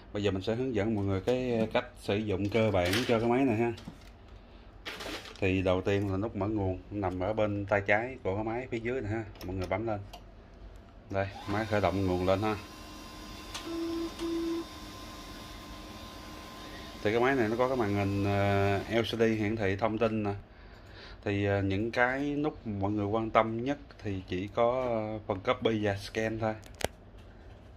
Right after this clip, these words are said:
Ở đây có option, cũng là cài đặt mấy cái, mấy cái, à, thông số của máy này kia đó.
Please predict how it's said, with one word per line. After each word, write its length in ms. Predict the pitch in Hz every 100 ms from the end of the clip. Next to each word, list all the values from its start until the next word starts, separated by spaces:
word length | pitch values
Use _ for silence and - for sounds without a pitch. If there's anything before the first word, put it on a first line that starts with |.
| - -
Ở 100 | -
đây 140 | 104 107
có 100 | 120 -
option, 320 | 123 117 107 104 -
cũng 160 | 165 107
là 60 |
cài 140 | 98 95
đặt 180 | 92 120
mấy 120 | 123
cái, 140 | 131 120 - - - 98
mấy 160 | 120 120
cái, 420 | 117 120 131 139
à, 280 | 127 110 107 104 - - - - - - - - -
thông 220 | - 113 117
số 280 | 127 139 131
của 160 | 107
máy 320 | 120 120 135
này 120 | 147 104
kia 120 | 113
đó. 80 | 117